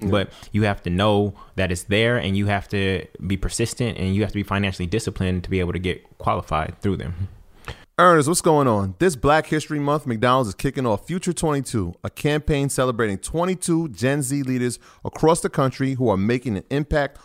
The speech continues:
Speaker 1: on their communities right now. This generation may have the largest influx of young leaders since the civil rights movement. They're starting their own organizations, finding ways to empower youth and culture, standing up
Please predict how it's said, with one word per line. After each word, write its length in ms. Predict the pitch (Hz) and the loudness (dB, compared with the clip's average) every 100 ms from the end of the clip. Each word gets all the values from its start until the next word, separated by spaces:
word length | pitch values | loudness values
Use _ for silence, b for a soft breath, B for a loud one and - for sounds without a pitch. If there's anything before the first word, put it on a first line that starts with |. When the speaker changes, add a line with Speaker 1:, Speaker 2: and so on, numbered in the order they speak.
| b - | b -2
Speaker 1:
on 160 | 113 | 2
their 100 | 98 | 0
communities 640 | - 123 127 147 147 147 98 | -2 -2 -2 0 -2 -4 -8
right 480 | 76 95 113 117 107 | -4 0 2 0 -2
now. 360 | 104 92 71 b b b b b _ | -2 -2 -6 b b b b b _
This 220 | 151 175 | 0 0
generation 580 | 139 156 143 135 135 135 | 2 0 2 0 0 -2
may 140 | 123 127 | 0 0
have 220 | 123 110 | 0 -2
the 60 | 95 | -4
largest 560 | 104 123 139 139 143 - | 0 2 2 -2 -10 -8
influx 500 | 135 135 - 113 110 | -6 -6 -4 -4 -2
of 100 | 87 | -6
young 280 | 90 123 135 | -2 0 0
leaders 280 | 117 117 117 | 0 -2 -2
since 200 | - - | -6 -8
the 60 | - | -6
civil 340 | - 131 107 | -4 -2 0
rights 260 | 120 113 104 | 0 0 -4
movement. 280 | 85 80 - b b b - | -6 -8 -12 b b b -6
They're 100 | 107 | -6
starting 320 | - 117 110 | 0 0 0
their 180 | 101 - | -2 -2
own 140 | 107 | -4
organizations, 840 | 101 92 87 87 156 151 156 147 - | -2 -4 -4 -2 0 0 -2 -4 -6
finding 360 | - 110 98 | -4 -2 -2
ways 240 | 95 113 113 | -2 -2 -2
to 100 | 104 | -4
empower 400 | 92 - 120 101 | -4 0 0 0
youth 280 | 95 120 101 | -2 -4 -4
and 100 | 85 | 0
culture, 420 | 156 156 160 160 B B | 0 2 0 -2 B B
standing 440 | - - 123 104 135 | -8 -2 0 0 0
up 200 | 139 | -2